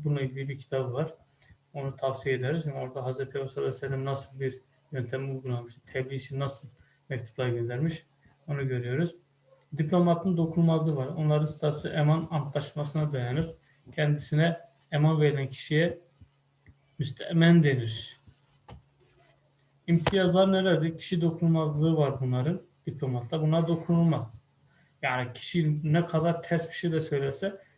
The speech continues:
çünkü o elçi-, elçidir, elçiye zeval olmaz. Ee, tabii bu kişinin casusluk yapmaması lazım. Yani diplomasi diplomat gibi hareket edecek. Kalkıp da içinde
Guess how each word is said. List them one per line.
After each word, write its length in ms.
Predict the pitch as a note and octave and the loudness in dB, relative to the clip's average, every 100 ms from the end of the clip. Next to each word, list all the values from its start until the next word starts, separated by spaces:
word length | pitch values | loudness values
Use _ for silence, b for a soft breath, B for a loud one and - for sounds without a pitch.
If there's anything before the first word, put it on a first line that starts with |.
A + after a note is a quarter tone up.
| _ | _
çünkü 300 | D#3+ D3 D#3 | -6 -4 -2
o 140 | D#3+ | -2
elçi-, 300 | D3+ - - | -2 -4 -6
elçidir, 520 | E3 D3 - D3+ C#3+ | -2 -2 -2 -4 -4
elçiye 320 | D3 C3+ D#3+ C#3+ | -6 -4 -2 0
zeval 340 | C#3+ D3 D3+ | 2 4 2
olmaz. 360 | C3 C3+ G3 - - b b b _ - | 2 2 0 -2 -18 b b b _ -12
Ee, 40 | D3 C#3+ C#3 E3 - _ _ _ _ _ _ _ - | -8 -8 -8 -12 -20 _ _ _ _ _ _ _ 0
tabii 320 | E3 E3 E3 | 2 4 2
bu 180 | E3 - | -2 -6
kişinin 640 | - - D#3 G3 G3 - _ _ - | -8 2 4 4 0 -8 _ _ 2
casusluk 580 | D3 C#3 - - E3 | 2 2 -8 -4 0
yapmaması 560 | E3+ D#3+ C#3 A#2+ A2 B2 | 0 -2 -4 -6 -8 -8
lazım. 240 | A2+ A#2 | -6 -6
Yani 180 | A#2 A#2 | -6 -6
diplomasi 540 | B2+ - D#3+ F3 F3+ D#3 | -6 -2 0 0 0 -2
diplomat 440 | D3+ D#3+ E3 - | -2 0 0 0
gibi 120 | D#3+ | 0
hareket 420 | D3 A#2+ A#2 A2+ | 2 0 -6 -8
edecek. 360 | A#2+ C3 E3 E3+ B B B _ | -4 -2 -2 -4 B B B _
Kalkıp 420 | D3+ C#3+ E3 D3+ | -2 -2 -4 0
da 360 | E3 F3+ - _ _ - _ - | 2 0 -4 _ _ -20 _ -18
içinde 800 | E3 - D3+ D3 D#3 E3 E3 | -10 2 4 6 4 2 0